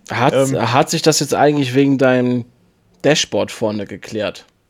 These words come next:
Speaker 1: Warum du nicht hier, äh, Spiele durchsuchen hast, wie ich, wo du direkt auf deine Spiele und, ähm,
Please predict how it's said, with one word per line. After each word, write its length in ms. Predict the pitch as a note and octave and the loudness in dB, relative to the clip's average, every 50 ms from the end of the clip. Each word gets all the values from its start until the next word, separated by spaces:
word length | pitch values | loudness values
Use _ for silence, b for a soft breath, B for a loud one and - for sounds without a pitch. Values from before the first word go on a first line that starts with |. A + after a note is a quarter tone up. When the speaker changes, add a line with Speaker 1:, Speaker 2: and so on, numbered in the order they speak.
| _ - | _ -10
Speaker 1:
Warum 380 | - A2 A2 B2 B2+ C3 C3+ | -8 -6 -4 -2 -2 0 0
du 100 | B2+ B2+ | 0 0
nicht 280 | B2+ B2 B2 B2+ B2+ B2+ | 0 0 -2 -2 -2 -4
hier, 380 | - - - - C3 B2+ A#2 E2+ | -6 -8 -4 0 0 2 2 2
äh, 400 | E2 A2 A#2 A#2 A2+ A2+ A2+ A#2 | 2 2 2 4 4 2 0 0
Spiele 360 | - - - - C3+ A#2+ B2 | -4 -8 -4 -4 -2 -2 -2
durchsuchen 500 | A2 B2 A#2 A2 - D3 C3+ C3+ B2+ A#2 | -4 -4 -6 -6 -4 -6 -4 -4 -4 -4
hast, 240 | A2 G#2+ G2+ - - | -4 -4 -6 -8 -8
wie 40 | F2 | -6
ich, 220 | D2 A2 A#2+ A#2 A#2 | -6 -6 -6 -6 -6
wo 100 | A2 G#2+ | -4 -4
du 60 | A2 G#2 | -4 -4
direkt 260 | G#2 A2+ A2+ - B2+ | -4 -6 -2 -2 -2
auf 240 | A#2 G#2+ - - - | -2 -2 -6 -12 -6
deine 380 | - - A2+ A2+ A#2 A2+ A2+ A2+ | 0 2 2 2 2 0 0 -2
Spiele 400 | - - - - A#2+ A#2 A2 G#2+ | -4 -6 -4 -4 -4 -2 -2 -2
und, 340 | E2+ F#2 G#2 G#2+ G#2 F#2 F#2 - | -2 -2 -2 -4 -6 -6 -6 -6
ähm, 400 | F2 G2+ G2+ G2+ G2+ G2+ - F#2+ | -4 -4 -4 -4 -6 -8 -10 -12